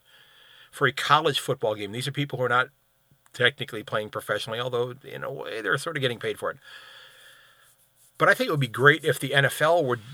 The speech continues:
go to maybe some of these college towns, you know, in the interior part of the United States where there maybe are not N F L teams. Or maybe they do go, maybe they rotate playing, you know, even more so in Europe. Maybe they go play a game in,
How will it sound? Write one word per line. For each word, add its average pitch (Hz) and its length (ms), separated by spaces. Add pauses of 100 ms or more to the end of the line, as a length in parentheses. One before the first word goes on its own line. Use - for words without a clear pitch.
(380)
go 143 260
to 131 440
maybe 123 220
some - 180
of 120 60
these 117 160
college 135 460
towns, 123 600 (180)
you 131 120
know, 113 200
in 127 160
the 123 120
interior 139 440
part 131 200
of 113 60
the 123 40
United 120 220
States 127 260
where 123 100
there 113 120
maybe 123 300
are 120 120
not 123 300
N 120 140
F 117 160
L 117 140
teams. 170 720 (600)
Or 202 80
maybe 196 260
they 196 160
do 202 220
go, 208 240
maybe 165 220
they 175 100
rotate 156 440
playing, 151 480
you 143 200
know, 127 140
even 147 200
more 139 200
so 147 260
in 139 180
Europe. 135 260
Maybe 120 140
they 143 80
go 139 140
play 156 220
a - 20
game 135 280
in, 123 300